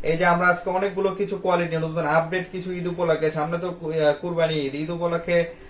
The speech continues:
অনেকে ঈদের আশায় ওয়েট করতেছে, ঈদের সময় করবে, এই জন্য কিছু আপডেট কিছু কোয়ালিটি নিয়ে আসছি আমরা, ঠিক আছে, ঈদ উপলক্ষে। ঠিক আছে, এই কোয়ালিটিগুলো আমি পরে দেখাচ্ছি। আগে আপনাদের কিছু কমেন্ট আছে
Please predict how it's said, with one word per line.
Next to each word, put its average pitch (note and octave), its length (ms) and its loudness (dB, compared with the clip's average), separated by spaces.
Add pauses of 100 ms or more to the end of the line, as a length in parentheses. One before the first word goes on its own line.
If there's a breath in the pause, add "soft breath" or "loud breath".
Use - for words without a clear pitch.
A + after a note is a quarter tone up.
(100)
অনেকে E3+ 380 0
ঈদের E3+ 180 4
আশায় E3+ 340 6
ওয়েট E3 240 4
করতেছে, E3 500 2
ঈদের E3 160 2
সময় E3 240 -2
করবে, E3 260 2
এই D#3+ 60 0
জন্য E3+ 200 -2
কিছু E3 200 -6
আপডেট D#3+ 480 -2
কিছু F3+ 180 -6
কোয়ালিটি D#3 400 2
নিয়ে C3+ 160 4
আসছি - 240 2
আমরা, B2 220 -2 (600)
ঠিক E3 120 -4
আছে, G3 240 0
ঈদ E3 80 -2
উপলক্ষে। C3 480 -2 (520)
ঠিক E3 100 -6
আছে, F#3+ 140 0
এই F#3 60 0
কোয়ালিটিগুলো F#3+ 500 4
আমি G3 280 2
পরে F#3+ 180 6
দেখাচ্ছি। F#3 340 2
আগে F3+ 260 2
আপনাদের F#3 380 -2
কিছু F#3+ 240 -4
কমেন্ট F#3+ 380 -2
আছে E3 380 2